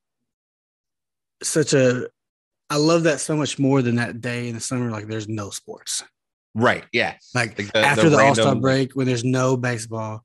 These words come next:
Speaker 2: Mm-hmm.
Speaker 1: football's off season, basketball's off season, it's after the finals and all that. And so it's, it's just, like, this day where, like, no, there's no sports today. <laughs>
Speaker 2: Could you imagine being at a sports book in Vegas right now?
Speaker 1: Oh, no. It'd be just wild.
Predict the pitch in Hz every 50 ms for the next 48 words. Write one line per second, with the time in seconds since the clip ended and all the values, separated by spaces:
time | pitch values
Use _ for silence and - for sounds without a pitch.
0 | _ _ _ 95 95 98 98 95 - 110 113 135 131 127 - 127 127 127 123 -
1 | - 127 123 117 117 120 117 113 117 120 120 - - 120 117 110 117 110 110 107
2 | - - 120 113 110 113 - - 113 113 - - 117 107 107 - 113 110 110 110
3 | 110 107 104 110 107 107 104 107 107 107 107 104 _ _ - - - - - -
4 | 120 - 127 113 117 120 123 117 95 127 123 - 131 110 - 123 113 - - 117
5 | 101 107 110 107 123 120 120 117 117 113 110 110 - _ _ _ _ _ _ _
6 | _ - - 117 113 113 117 127 123 127 131 127 123 120 117 110 117 123 120 123
7 | 123 113 107 - - 107 90 - - - - - - - - - - - _ _
8 | _ _ _ _ _ _ _ _ _ _ _ _ _ _ _ _ _ - - 139
9 | 143 131 156 160 151 143 127 123 117 131 127 117 110 113 113 113 110 113 - 101
10 | 104 104 101 104 95 - - - 95 92 - - 95 87 98 90 85 85 85 82
11 | 90 85 - 92 90 90 90 92 92 _ _ _ _ - - _ _ _ _ _
12 | _ _ _ _ _ _ _ _ - - 131 117 113 107 98 110 113 - - -
13 | - - - - - - - 123 123 110 113 117 117 117 110 - - - 117 113
14 | 117 113 107 92 85 78 - -